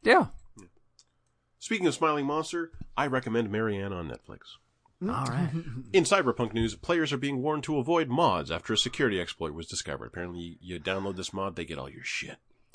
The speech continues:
Speaker 1: It runs a lot better now on P C. I'm impressed.
Speaker 2: Well, I mean, they want all your shit, so they're gonna make it run better.
Speaker 1: Yeah.
Speaker 2: <laughs> Uh, I haven't touched it. I actually un-, I, uh, I uninstalled it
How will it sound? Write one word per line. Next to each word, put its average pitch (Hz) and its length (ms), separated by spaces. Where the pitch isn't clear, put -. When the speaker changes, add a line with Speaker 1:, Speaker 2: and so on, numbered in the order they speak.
Speaker 1:
It - 140
runs 320 220
a 311 60
lot 302 200
better 339 200
now 139 160
on - 80
P - 180
C. - 200
I'm 160 140
impressed. 196 520
Speaker 2:
Well, 101 240
I 143 60
mean, 110 200
they 107 140
want 110 240
all 120 120
your 104 140
shit, - 260
so - 100
they're 85 80
gonna 87 120
make 92 140
it 104 80
run 139 140
better. - 140
Speaker 1:
Yeah. 262 200
Speaker 2:
<laughs> 202 440
Uh, 90 500
I - 80
haven't 151 280
touched 110 220
it. 92 80
I 101 160
actually 120 240
un-, 120 280
I, 110 420
uh, 92 280
I 92 100
uninstalled 101 580
it - 80